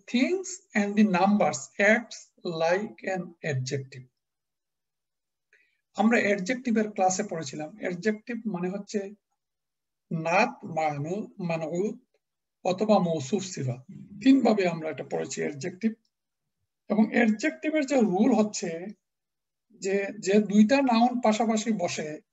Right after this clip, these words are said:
তার স্ট্যাটাস, নাম্বার, জেন্ডার, টাইপ সেম হবে। সেই দুইটা নাউনকে আমরা পাশাপাশি বসলে বলি তা অ্যাডজেক্টিভের রুল বা তার নাত, মানউত।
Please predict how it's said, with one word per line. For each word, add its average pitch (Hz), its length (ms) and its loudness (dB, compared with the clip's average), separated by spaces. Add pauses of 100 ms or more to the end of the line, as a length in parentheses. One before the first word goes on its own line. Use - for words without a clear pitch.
(300)
তার 185 120 4
স্ট্যাটাস, 254 520 2 (140)
নাম্বার, 208 400 4
জেন্ডার, 185 400 -2 (140)
টাইপ 165 300 -2
সেম 233 440 0
হবে। 135 320 -4 (920)
সেই 330 340 2
দুইটা 285 320 0
নাউনকে 202 500 2
আমরা 180 180 -2
পাশাপাশি 202 500 -2
বসলে 165 360 -10
বলি 156 320 -8 (540)
তা - 60 -6 (100)
অ্যাডজেক্টিভের 170 720 -6
রুল 123 240 -8 (440)
বা 165 300 -2
তার 170 120 -4
নাত, 160 280 -6 (1080)
মানউত। 135 420 -6